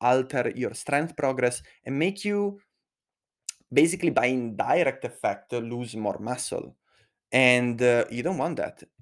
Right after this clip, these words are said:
Um, also, cardio activities come to a cost. Uh, it's great, uh, to lose, uh, to burn calories and to maintain health, uh, uh, from many point of views, uh, but cardio will make you more tired, will, uh, make you more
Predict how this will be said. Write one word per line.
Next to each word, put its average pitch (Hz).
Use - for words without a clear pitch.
Um, 113
also, 123
cardio 147
activities 143
come 127
to 175
a 185
cost. 135
Uh, -
it's 123
great, 151
uh, 180
to 175
lose, 127
uh, 123
to 123
burn 139
calories 127
and 107
to 107
maintain 110
health, 160
uh, 147
uh, 110
from 107
many 170
point 151
of 123
views, 123
uh, 120
but 123
cardio 185
will 160
make 160
you 131
more 117
tired, -
will, 127
uh, 117
make 127
you 123
more 120